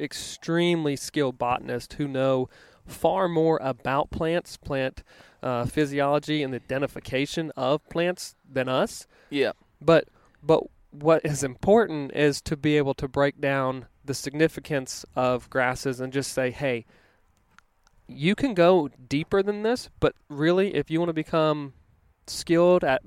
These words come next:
Speaker 1: managing land for wildlife, this is what you need to know." And that's
Speaker 2: Yeah.
Speaker 1: what this podcast is
Speaker 2: It's,
Speaker 1: gonna bring.
Speaker 2: it's all lady grit, baby.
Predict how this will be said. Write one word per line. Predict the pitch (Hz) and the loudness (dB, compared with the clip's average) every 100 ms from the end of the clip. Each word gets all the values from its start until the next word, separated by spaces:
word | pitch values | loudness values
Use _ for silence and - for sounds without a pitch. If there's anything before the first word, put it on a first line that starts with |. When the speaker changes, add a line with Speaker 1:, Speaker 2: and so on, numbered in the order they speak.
| - | -6
Speaker 1:
managing | 143 156 156 139 | -2 0 0 -2
land | 139 156 | 0 0
for | - | 0
wildlife, | 127 131 151 175 175 - - _ | 0 0 2 0 -2 -10 -20 _
this | 139 233 311 | 6 6 6
is | 220 | 0
what | 202 | 0
you | 175 | 2
need | 156 | 0
to | 131 | -2
know." | 127 - - _ _ | -4 -6 -10 _ _
And | - | 0
that's | 175 | 2
Speaker 2:
Yeah. | 165 | 4
Speaker 1:
what | 143 | 2
this | 151 | 0
podcast | - 123 120 123 123 139 | 0 -4 -4 -6 -4 -6
is | |
Speaker 2:
It's, | 120 | -6
Speaker 1:
gonna | 131 123 | -6 -6
bring. | 120 143 | -6 -6
Speaker 2:
it's | - | 2
all | 160 160 | 4 6
lady | 160 156 143 | 6 2 0
grit, | 143 131 | 0 0
baby. | 135 131 135 | 0 -2 -6